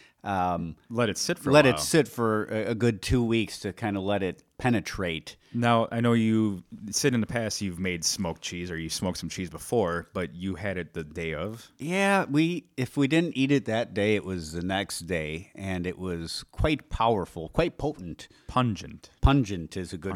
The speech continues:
Speaker 2: Pungent.
Speaker 1: word
Speaker 2: And I'm gonna
Speaker 1: for it.
Speaker 2: use that word, uh, one or two more times.
Speaker 1: Yes.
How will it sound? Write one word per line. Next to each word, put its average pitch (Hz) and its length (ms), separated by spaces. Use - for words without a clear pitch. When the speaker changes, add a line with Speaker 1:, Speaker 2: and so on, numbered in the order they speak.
Speaker 2:
Pungent. - 20
Speaker 1:
word 87 260
Speaker 2:
And 98 80
I'm 104 60
gonna 107 120
Speaker 1:
for 107 40
it. 110 40
Speaker 2:
use 101 80
that 104 120
word, 98 240
uh, 85 200
one 95 160
or 98 40
two 120 140
more 101 100
times. 71 440
Speaker 1:
Yes. 101 800